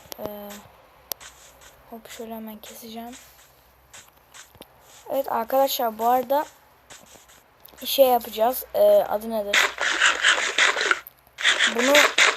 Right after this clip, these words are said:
bir arkadaşım gelince de o Survivor'ında da oynayacak.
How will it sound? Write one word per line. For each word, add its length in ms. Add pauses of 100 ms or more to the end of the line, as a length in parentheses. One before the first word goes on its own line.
(240)
bir 340
arkadaşım 680
gelince 600
de 200
o 340
Survivor'ında 960
da 120 (180)
oynayacak. 580